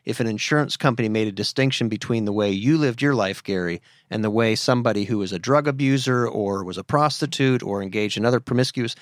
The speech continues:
alcoholic, whatever, all to even out the cost to make it less expensive for the person who's engaging in risky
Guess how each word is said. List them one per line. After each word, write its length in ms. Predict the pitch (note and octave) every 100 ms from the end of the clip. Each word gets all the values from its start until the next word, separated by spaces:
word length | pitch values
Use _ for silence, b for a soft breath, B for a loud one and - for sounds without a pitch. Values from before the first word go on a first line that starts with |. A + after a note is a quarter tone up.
| b b b b b b
alcoholic, 680 | B2 C3+ A#2 E3 D#3+ D#3+ D3+
whatever, 400 | C3+ C3+ B2+ B2 - _ _ _ _ _ _ _ _ -
all 260 | C3 E3 E3+
to 160 | E3+
even 320 | - E3+ D3 C3+
out 420 | C#3 C3+ - - _ _ _ _
the 160 | C3 B2+
cost 600 | - - G#3+ B2 G2+ -
to 80 | D3
make 200 | B2+ B2+
it 80 | B2
less 240 | C3+ D3+
expensive 560 | B2 - - D#3 - A#2+
for 100 | A#2+
the 60 | A2
person 340 | C#3+ C3+ B2+
who's 160 | A#2 A#2
engaging 420 | A2 A2+ A2 G2+
in 120 | G2+
risky 380 | D3+ A3 -